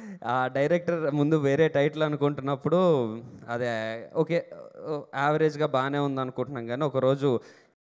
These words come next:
ఈ టైటిల్ డైరెక్టర్ ఫోన్లో ఈ పేరు ఒకటి కనిపించేసరికి నాకు ఎందుకో ఇది పెడితే బాగుండు, పెడితే బాగుండని. Generally మా డైరెక్టర్కి అలాంటివన్నీ నచ్చవు. Very sincere boy. ఇలాంటి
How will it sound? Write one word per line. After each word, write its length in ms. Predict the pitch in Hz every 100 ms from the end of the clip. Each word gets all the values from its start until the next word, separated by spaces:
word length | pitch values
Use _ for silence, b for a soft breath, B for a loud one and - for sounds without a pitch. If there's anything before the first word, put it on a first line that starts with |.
| -
ఈ 80 | 135
టైటిల్ 380 | 143 147 151 151
డైరెక్టర్ 400 | 135 139 143 135
ఫోన్లో 600 | - 143 160 165 156 151
ఈ 140 | 135
పేరు 400 | - - 151 170
ఒకటి 220 | 156 165
కనిపించేసరికి 840 | 147 143 135 143 147 143 143 139 165
నాకు 220 | 139 131
ఎందుకో 520 | 127 147 156 151 131 B B -
ఇది 100 | 135
పెడితే 340 | 139 135 147
బాగుండు, 280 | 143 135 143
పెడితే 320 | 131 127 139
బాగుండని. 600 | 131 131 131 123 120 165
Generally 480 | 139 123 135 156 170
మా 80 | 165
డైరెక్టర్కి 540 | 123 127 135 139 135
అలాంటివన్నీ 500 | 123 120 120 117 127
నచ్చవు. 400 | 117 107 - 101 -
Very 280 | 110 127 127
sincere 380 | 127 131 135 110
boy. 180 | 104 101
ఇలాంటి 680 | 98 113 120 120 120 120